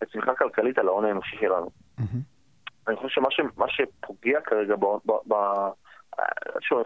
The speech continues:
Speaker 1: אולי, אולי פוגע זה מילה חזקה מדי. אני חושב שמה שנורא מקשה עלינו על, על למצות את מלוא הפוטנציאל, זה באמת, אה, מערכת החינוך הכושלת שלנו.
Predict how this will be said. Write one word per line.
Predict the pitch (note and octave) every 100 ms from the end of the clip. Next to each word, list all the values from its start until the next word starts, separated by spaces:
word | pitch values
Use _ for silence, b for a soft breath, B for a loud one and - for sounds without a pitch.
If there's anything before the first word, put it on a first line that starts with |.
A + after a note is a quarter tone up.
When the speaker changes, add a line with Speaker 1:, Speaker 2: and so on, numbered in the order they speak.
| -
Speaker 1:
אולי, | F#2+
אולי | - B2+ C#3
פוגע | A#2+ B2+
זה | A2+
מילה | A2
חזקה | A#2+ G#2 A2
מדי. | G#2 D2+ E2
אני | G2+ -
חושב | - D3
שמה | - C3+ A#2 - - - _ - A2+
שנורא | - B2+ A2+ - - G#2+ G2 F2+ - - G#2 F#2 F#2+ B2+
מקשה | D3 - - - - C#3
עלינו | A#2+ G2+ F#2+
על, | F#2 -
על | G2
למצות | G2 G2 G2 - C#3 C3+
את | -
מלוא | A2+
הפוטנציאל, | A2 A2 G#2 - G2+ B2+ F#3+ G3 B B B _
זה | A2
באמת, | G2+ F#2+ A2 A#2+ -
אה, | A2 F#2+ F#2
מערכת | G2 -
החינוך | - G#2+ G#2+ A2+
הכושלת | - - G2+ -
שלנו. | - -